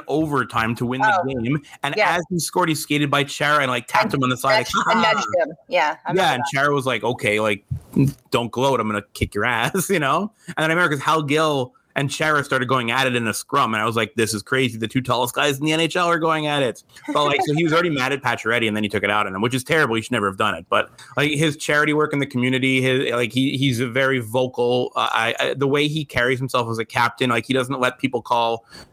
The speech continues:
Speaker 1: rookies rookies, you know, in the, in the room. He's like, "No, you don't call them rookies. They're not rookies. They're part of our team. They're Bruins," you know?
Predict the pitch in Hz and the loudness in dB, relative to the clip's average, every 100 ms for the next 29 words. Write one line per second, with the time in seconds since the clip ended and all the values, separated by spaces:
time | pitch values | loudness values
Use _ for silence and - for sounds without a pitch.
0 | - 131 - 123 104 120 123 120 120 110 | -4 -2 0 0 0 -2 2 2 2 -2
1 | - 120 110 123 123 104 123 123 110 113 | -4 0 2 2 0 0 0 0 0 0
2 | 110 120 123 110 113 107 113 113 113 - | 0 2 2 0 -2 0 0 2 -2 -2
3 | 117 113 110 123 107 107 107 110 110 113 | -2 0 0 0 -2 0 0 0 0 0
4 | 104 110 107 117 - 120 113 104 107 120 | -2 0 0 0 -2 -2 0 -2 -2 0
5 | 110 107 107 110 117 110 123 | 2 0 -2 -2 0 0 0